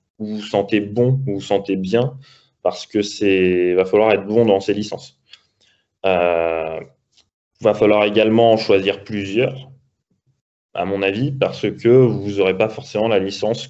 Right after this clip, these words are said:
que vous désirez à cent pour cent. Parce que, par exemple, en staps, il y a une trentaine de places. Donc, euh, donc va falloir, euh, voilà, va falloir choisir plus, voilà, là, vous avez les différents nombres de places, il va falloir choisir, euh, plusieurs licences, voilà.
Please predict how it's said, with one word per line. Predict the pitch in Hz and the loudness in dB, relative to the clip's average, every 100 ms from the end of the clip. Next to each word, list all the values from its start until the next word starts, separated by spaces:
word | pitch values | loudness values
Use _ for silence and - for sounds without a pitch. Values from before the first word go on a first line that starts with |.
| _ | _
que | - 107 | -6 -4
vous | 101 | -2
désirez | 98 101 101 104 95 - | -4 -4 0 0 0 -4
à | 92 | -10
cent | 90 95 | -8 -8
pour | 95 - | -8 -12
cent. | - - _ _ _ _ - | -14 -16 _ _ _ _ -14
Parce | - - | -14 -10
que, | - | -4
par | 101 90 90 | -2 0 0
exemple, | 107 | -2
en | 92 | -4
staps, | 92 - - - | -2 0 0 0
il | 95 | -4
y | 90 | -4
a | |
une | 90 | -4
trentaine | 92 92 92 95 | -6 -4 -2 -2
de | 107 | -2
places. | 101 92 - - - | -2 -6 -8 -20 -16
Donc, | 92 92 92 | -12 -10 -4
euh, | 92 85 85 | -2 0 -2
donc | 90 87 | -4 -4
va | 87 | -4
falloir, | 92 90 101 101 98 82 | -2 0 2 0 0 -4
euh, | 87 82 - _ _ _ - | -4 -12 -16 _ _ _ -4
voilà, | 92 - _ _ _ - - _ _ | -4 -4 _ _ _ -20 -20 _ _
va | - | -10
falloir | - 101 | -2 -4
choisir | - - 98 101 113 - | -2 0 0 0 -2 -4
plus, | - 101 95 | -14 -10 -4
voilà, | 92 85 | -2 0
là, | 87 98 | 0 -2
vous | 98 | 0
avez | 95 | 0
les | 95 | 0
différents | 92 92 95 95 95 | -4 -6 -4 -2 -2
nombres | 95 92 | -2 -4
de | |
places, | 87 113 123 | -2 0 -2
il | |
va | 95 | -4
falloir | 92 92 | -4 -4
choisir, | 92 98 92 104 113 | 0 0 0 0 0
euh, | 92 87 85 90 _ _ _ _ _ - | 0 -4 -6 -10 _ _ _ _ _ -8
plusieurs | 104 98 | 0 2
licences, | 110 110 92 - - | 2 0 -4 -6 -10
voilà. | 92 - | -10 -10